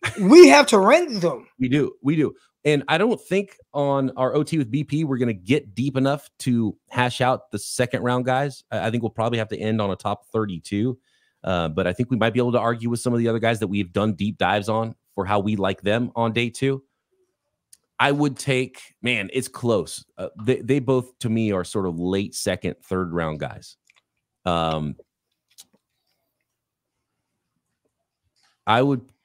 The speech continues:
Speaker 2: I would probably take Rosengarten over Neyland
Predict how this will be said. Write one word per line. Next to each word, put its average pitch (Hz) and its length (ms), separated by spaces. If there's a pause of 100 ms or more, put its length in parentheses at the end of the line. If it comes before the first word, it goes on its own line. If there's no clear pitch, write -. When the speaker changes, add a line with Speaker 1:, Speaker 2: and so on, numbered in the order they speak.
(180)
Speaker 2:
I 123 80
would 165 240
probably 127 580
take 104 240
Rosengarten 82 680 (640)
over 80 600
Neyland 90 580